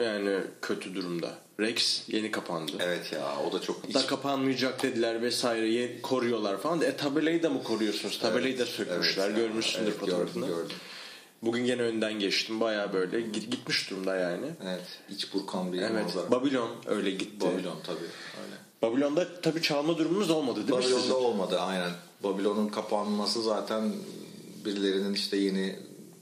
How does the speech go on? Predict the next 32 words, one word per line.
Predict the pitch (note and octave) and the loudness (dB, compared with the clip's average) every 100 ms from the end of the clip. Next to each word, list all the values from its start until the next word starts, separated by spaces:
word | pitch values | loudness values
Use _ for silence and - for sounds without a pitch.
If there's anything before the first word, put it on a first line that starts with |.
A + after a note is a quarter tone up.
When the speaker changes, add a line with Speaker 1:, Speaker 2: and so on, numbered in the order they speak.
| - | -16
Speaker 2:
birileri | G2+ F#2 F2 F2 | -6 -2 0 2
olma | F2+ F2 F2 E2+ E2+ | 2 2 0 -2 -2
Speaker 1:
Hmm. | G#2 | -2
Speaker 2:
sürecine | F#2+ E2+ E2+ | 0 0 -2
tekabül | F#2+ E2+ E2+ E2+ | -6 -4 -2 -2
ediyor. | D#2 F2+ G2+ | -2 -2 0
O | |
yüzden | F#2 G2 G2 F#2 | 0 -4 -8 -10
o | F#2 - | -10 -10
olmadı, | - - - | -12 -14 -14
denk | - - | -14 -10
gelmedi. | A2 - - - - - - - | -12 -12 -20 -20 -20 -20 -8 -2
Speaker 1:
Peki | C3+ C3+ | 0 2
bir | D#3 | 4
de | E3 | 4
Can | D#3 D#3 F3+ | 4 2 2
Soykök | E3+ F#3+ F#3+ F#3+ F#3 C#3 | 2 2 2 0 -4 0
bu | C3 D#3 | 2 2
sene | - D3 D#3+ | 2 2 0
iki | C3+ - | 0 2
bin | D#3+ D3+ | 4 4
yirmi | D3+ E3+ | 4 6
yılını | E3 C3+ B2+ F3+ G3 C#3 | 4 4 2 2 0 2
boş | E3 - - | 2 2 0
geçmedi. | G3+ - - F#3 - - - - - - | 0 0 -2 -4 -6 -16 -16 -12 -6 2
Speaker 2:
Evet, | D3+ G#2 - - | 2 2 -2 -2
aslında | A2 A2 - A2+ | 0 0 2 2
Speaker 1:
Albüm | B2+ C3 | 2 2
Speaker 2:
bu | |
yıl | - | 4
Speaker 1:
çıkarttı. | D#3+ A3 E3+ - - - | 4 2 0 -2 -8 -4
Speaker 2:
Tabii | - G2+ G2+ | 0 2 2